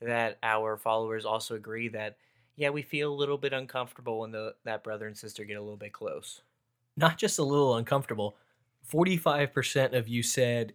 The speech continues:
Speaker 2: it's unbearable. Uh, that's a, it, that's a strong word, guys, but I feel the same way. I, I think that when the brother and sister are looking at each other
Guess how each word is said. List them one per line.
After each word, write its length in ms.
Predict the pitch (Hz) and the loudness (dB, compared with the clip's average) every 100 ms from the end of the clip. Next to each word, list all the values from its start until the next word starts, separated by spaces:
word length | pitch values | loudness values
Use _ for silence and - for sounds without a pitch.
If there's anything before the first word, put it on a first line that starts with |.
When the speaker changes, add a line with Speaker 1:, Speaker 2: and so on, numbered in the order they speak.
| _ | _
Speaker 2:
it's 240 | 123 117 - | -2 -2 0
unbearable. 920 | 131 123 110 127 123 123 104 90 85 _ _ _ _ _ _ _ _ | 2 2 0 2 4 4 0 -2 -4 _ _ _ _ _ _ _ _
Uh, 420 | 120 120 110 107 101 _ _ _ _ _ | 4 4 6 2 -2 _ _ _ _ _
that's 200 | - - | 2 2
a, 80 | 247 - _ _ _ - | 2 -8 _ _ _ -2
it, 200 | 170 - | -2 -2
that's 240 | - 151 165 | -4 -2 0
a 40 | |
strong 400 | 214 - 156 135 | 0 6 6 6
word, 260 | 117 135 127 | 4 2 4
guys, 340 | 107 95 98 | 2 2 -2
but 360 | - 117 101 - _ | -2 0 0 -2 _
I 80 | - | -4
feel 200 | 113 139 | -2 -2
the 100 | 117 | -2
same 400 | - - 113 113 | -2 0 0 0
way. 220 | 107 104 | 0 0
I, 220 | 95 98 - _ _ - | 0 -2 -6 _ _ -2
I 140 | 117 | -2
think 320 | 110 135 131 | 0 0 2
that 160 | 117 104 | 0 0
when 100 | 110 | -2
the 80 | 104 | -4
brother 380 | 98 117 135 | -2 0 2
and 100 | 165 | 2
sister 520 | 156 - 135 - 135 110 | 2 0 -2 0 2 2
are 60 | |
looking 340 | 98 107 135 127 | 0 -6 -2 2
at 100 | 131 | 2
each 200 | 127 - | 2 2
other 340 | 131 139 143 | 4 4 2